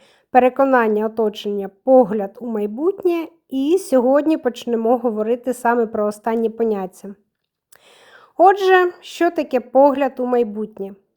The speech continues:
Це те, яким ви очікуєте бачити своє життя. Найближче майбутнє — один рік,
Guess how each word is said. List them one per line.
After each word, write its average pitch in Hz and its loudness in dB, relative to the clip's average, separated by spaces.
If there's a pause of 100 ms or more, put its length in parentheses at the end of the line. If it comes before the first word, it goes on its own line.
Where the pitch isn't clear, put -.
(800)
Це 277 4
те, 294 4
яким 294 -2
ви 262 0
очікуєте 262 -2
бачити 226 -2
своє 233 -4
життя. 220 -10 (500)
Найближче 262 0
майбутнє — 277 -2 (140)
один 269 0
рік, 262 -8